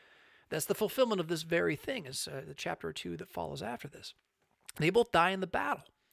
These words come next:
And the Ark of the Covenant, the box which makes Israel what Israel is, without which the world cannot be saved, without with the prom-, without which the promises to Abraham, Isaac, and Jacob, promises to Joseph,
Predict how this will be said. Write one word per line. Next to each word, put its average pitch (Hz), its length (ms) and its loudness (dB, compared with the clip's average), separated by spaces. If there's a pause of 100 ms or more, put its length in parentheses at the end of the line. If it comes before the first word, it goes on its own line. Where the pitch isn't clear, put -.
(420)
And 156 100 -2
the 170 160 2
Ark 226 220 6
of 269 80 4
the 262 80 0
Covenant, 170 380 4
the 131 80 -4
box 170 480 6
which - 160 -6
makes 180 400 0
Israel 170 580 0 (420)
what 180 220 0
Israel 185 340 6
is, 135 460 -4 (560)
without 214 320 6
which 214 180 6
the 175 80 2
world 190 220 4
cannot 190 220 2
be 160 80 -2
saved, 151 300 0
without 220 200 4
with 220 120 2
the - 60 -6
prom-, 202 300 2
without 294 380 2
which 151 340 -2 (220)
the 165 80 -10
promises 226 480 4
to 185 160 0
Abraham, 196 420 2 (120)
Isaac, 190 520 0
and 139 160 -4
Jacob, - 460 -6 (320)
promises 135 540 -4
to 120 220 -6 (220)
Joseph, 185 380 -6